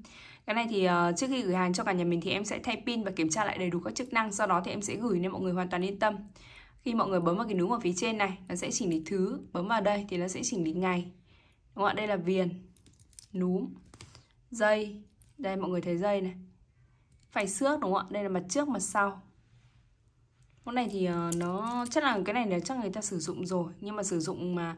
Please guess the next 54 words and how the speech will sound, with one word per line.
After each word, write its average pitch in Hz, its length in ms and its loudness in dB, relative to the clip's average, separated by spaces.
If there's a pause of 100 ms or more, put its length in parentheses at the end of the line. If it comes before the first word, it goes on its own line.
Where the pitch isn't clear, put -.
(460)
ờ, 175 160 2
nói 175 120 2
chung 226 180 -2
là 196 80 2
người 175 160 4
ta 196 100 0
cũng 220 140 -4
chỉ 202 140 -2
sử 143 180 -2
dụng 151 200 -4
một 170 80 2
đến 170 140 2
hai 214 200 0
lần 185 220 2
thôi. 202 220 -4
Đằng 175 120 -2
sau 190 320 2
đáy 175 220 0
thì 208 80 -6
nó 175 120 0
hơi 196 160 -4
xước 302 200 -2
một 233 160 -2
chút 269 160 -8
xíu 180 240 0
nhưng 208 140 -8
không, 214 200 -10
không 202 180 -10
vấn 175 160 0
đề 202 140 -4
gì. 185 300 -2
Bởi 165 100 -4
vì 180 100 2
đằng 175 160 -2
trước 302 220 0
này 208 180 -4
thì 170 160 -2 (420)
nó 208 60 -6
rất 294 160 2
là 392 80 2
mới, 185 380 0
chưa 254 160 0
hề, - 120 -6
đằng 175 180 0
trước 311 160 2
thì 269 120 2
chưa 247 100 -2
hề 214 140 0
vết 226 260 -4
xước 320 260 2
sát - 200 0
gì 202 80 -4
đâu 180 160 -2
ạ. - 80 -6